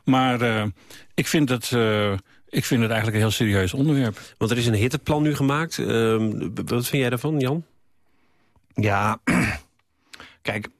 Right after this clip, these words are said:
Speaker 3: als er echt, als er zich echt extreme situaties gaan voordoen... oké, dan wordt het interessant en ook belangrijk.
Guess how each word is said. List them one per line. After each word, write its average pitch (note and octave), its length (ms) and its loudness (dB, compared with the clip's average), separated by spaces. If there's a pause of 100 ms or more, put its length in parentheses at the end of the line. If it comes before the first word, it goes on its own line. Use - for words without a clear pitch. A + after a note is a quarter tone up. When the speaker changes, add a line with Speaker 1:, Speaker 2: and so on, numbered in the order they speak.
(180)
Speaker 3:
als G#2+ 240 -2
er B2 60 -2
echt, - 320 -4 (100)
als - 240 -4
er A2 60 -2
zich F#2+ 200 -2
echt - 380 -8
extreme G#2 840 0
situaties - 480 -6
gaan F2+ 160 -4
voordoen... F2 400 -2
oké, G2 320 -2
dan D#2+ 160 -6
wordt D#2 160 -10
het - 140 -12
interessant - 580 -4
en F2 160 -2
ook F2 120 -2
belangrijk. F#2 640 0